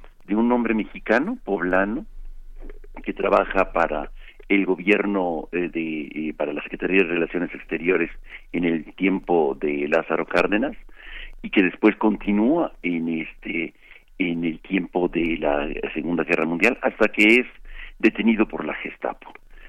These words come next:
Creo que, eh, valdría la pena no solamente hacer un homenaje, sino yo creo que valdría la pena que los mexicanos conociéramos más con películas, con, este, escritos y, y monumentos a este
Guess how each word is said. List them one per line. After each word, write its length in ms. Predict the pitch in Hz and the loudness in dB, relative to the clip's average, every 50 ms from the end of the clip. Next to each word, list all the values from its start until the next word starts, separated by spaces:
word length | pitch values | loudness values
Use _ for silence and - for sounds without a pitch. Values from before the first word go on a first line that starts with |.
| - - - - - - | -18 -18 -18 -18 -16 -2
Creo 260 | - - 104 98 - | 4 4 4 4 4
que, 320 | - - 101 95 92 90 - - - | 2 2 4 4 4 2 0 -2 0
eh, 540 | 95 92 87 85 82 82 82 80 80 80 73 - | 2 2 4 2 2 0 -2 -2 -2 -2 -2 0
valdría 420 | - - 87 90 85 92 98 101 98 | 0 0 0 2 2 4 4 6 4
la 80 | 98 | 4
pena 260 | - - 92 92 92 | 2 0 -2 -2 -2
no 240 | 90 92 95 95 95 87 - - | 0 0 2 2 2 0 0 0
solamente 500 | 92 92 87 85 87 90 85 80 - 80 | 0 2 2 0 0 -2 -4 -4 -4 -2
hacer 180 | 76 90 87 | -2 0 0
un 180 | 87 92 92 90 | 0 0 0 0
homenaje, 600 | 85 80 78 78 80 87 95 92 - - 110 - - | 0 0 0 0 0 0 0 0 0 -4 -4 -4 -2
sino 260 | - 101 98 95 87 - - - - - - - - - - - | -2 0 0 0 -2 -6 -12 -16 -16 -14 -14 -14 -16 -10 4 4
yo 100 | 123 117 | 6 6
creo 180 | 123 117 110 | 6 4 4
que 360 | - - 104 98 90 - - - - - | 4 4 4 4 4 2 -2 -6 -4 2
valdría 460 | 98 95 92 82 92 92 104 110 107 | 2 4 4 4 2 2 4 4 4
la 80 | 104 98 | 4 2
pena 320 | - 98 98 101 104 95 | 2 0 2 2 2 0
que 160 | - - 85 | -2 -2 -4
los 180 | 85 92 87 - | -2 -2 -4 -4
mexicanos 460 | 87 80 - - - 95 95 101 - | -6 -8 -8 -4 -2 0 0 0 -2
conociéramos 580 | - 87 82 78 - 95 95 104 98 85 78 - | -2 -4 -4 -4 -2 0 2 2 2 0 -2 0
más 200 | 87 92 104 110 - - - - - - - - | 2 4 4 2 0 -6 -14 -18 -18 -18 -18 -18
con 200 | - - - - | -12 -10 -10 -10
películas, 760 | - - - 85 87 104 113 107 - - 101 95 98 87 85 - - | -4 -2 -2 -2 0 -2 -2 -2 -2 0 4 6 6 6 6 2 -4
con, 260 | - 90 80 82 82 | -4 -2 -2 -2 -2
este, 500 | 82 78 71 - - - - 76 71 - - - - - - - | -2 -4 -4 -8 -12 -6 -4 -4 -4 -4 -8 -12 -16 -16 -14 -8
escritos 680 | - 92 - - - - 104 110 110 - - 101 92 - - - - - - - - - - - - - | -8 -8 -8 -6 -4 -2 0 0 0 0 0 0 0 0 -2 -10 -16 -18 -20 -20 -20 -20 -20 -10 -4 -2
y, 500 | 202 95 92 87 87 87 85 80 - - | 0 0 0 -2 -2 -2 -2 -2 0 0
y 40 | |
monumentos 720 | 85 87 90 90 90 95 101 110 123 127 120 - 117 107 - | 2 2 4 4 4 4 4 4 4 2 2 0 -4 -2 2
a 100 | 117 110 113 | 2 2 2
este 540 | 107 - - - 110 107 104 95 87 76 | 0 -2 -2 0 2 4 4 2 2 0